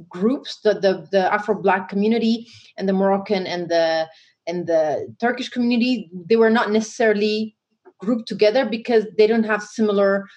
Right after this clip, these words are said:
they had, they both had colonial history, but different, from different vantage points. The Turk, the Turks were not colonized by the Dutch. The Moroccans were not colonized by the Dutch. So it has a slightly different, um, way of relating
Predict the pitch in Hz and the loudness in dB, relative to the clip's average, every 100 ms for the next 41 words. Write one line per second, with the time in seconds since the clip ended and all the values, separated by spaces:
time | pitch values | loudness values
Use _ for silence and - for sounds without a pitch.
0 | _ 220 226 226 - 240 285 285 247 233 | _ -2 2 0 2 2 2 2 0 0
1 | 233 226 208 269 302 226 202 226 220 185 | 0 2 2 -2 -4 -6 -4 -4 -4 -6
2 | 220 202 220 226 202 196 202 208 202 - | -4 -2 -2 -2 -2 0 0 -2 -6 -8
3 | 160 151 190 233 220 _ - _ 208 226 | -10 -6 -2 -2 -4 _ -20 _ -4 -2
4 | 240 - 214 208 208 214 196 185 170 175 | -4 0 0 2 0 0 0 -2 -2 -4
5 | 165 156 - - - _ 190 190 196 185 | 0 0 0 -12 -18 _ -2 -2 -2 -4
6 | 175 175 196 180 175 170 165 165 247 247 | -4 -4 -4 -4 -4 -2 -4 -2 -4 -2
7 | 214 - - - 233 254 226 240 247 247 | -4 -6 -20 -12 0 0 0 -2 -4 -2
8 | 240 262 233 226 _ _ _ - 202 196 | -4 -2 -4 -4 _ _ _ -2 0 2
9 | 196 190 190 185 220 _ _ _ _ - | 2 0 -4 -8 -16 _ _ _ _ -20
10 | 202 180 190 190 196 226 208 196 208 226 | -18 -18 -12 -2 4 4 4 2 2 2
11 | 233 233 | 2 0